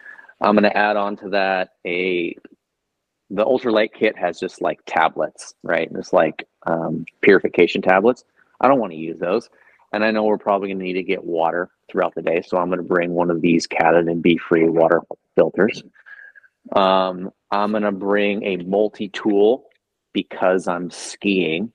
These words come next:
and I'm gonna need more than just a pocket knife. I'm probably not gonna bring a, a full size compass 'cause I'm bringing my phone, right? So I've already got all that. And then I'll bring probably a battery.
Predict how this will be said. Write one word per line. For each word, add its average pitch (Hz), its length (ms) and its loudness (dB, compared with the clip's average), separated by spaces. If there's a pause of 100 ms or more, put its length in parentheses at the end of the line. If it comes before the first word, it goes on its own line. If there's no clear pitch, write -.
and 85 120 -6
I'm 80 240 -4
gonna 87 240 0
need 82 360 2
more 85 280 6
than 80 140 -6
just 76 200 -6
a 78 40 0
pocket - 520 -2
knife. 76 220 0 (800)
I'm - 800 -12
probably 180 240 6
not 156 180 6
gonna 139 140 -2
bring 127 300 0
a, 98 200 -2
a - 80 -12 (140)
full 117 400 0 (100)
size 98 400 -6
compass - 640 -10 (220)
'cause 87 560 -4
I'm 87 160 -8
bringing 87 400 -2
my 76 160 -6 (200)
phone, 95 420 -2 (440)
right? 87 300 -6
So 82 80 -2
I've 82 120 -2
already 82 200 0
got 80 180 -2
all 78 120 -2
that. 85 300 4 (1600)
And 101 140 4
then 101 140 4
I'll 92 100 4
bring 92 340 0
probably 87 340 0
a 78 80 -2
battery. 76 580 0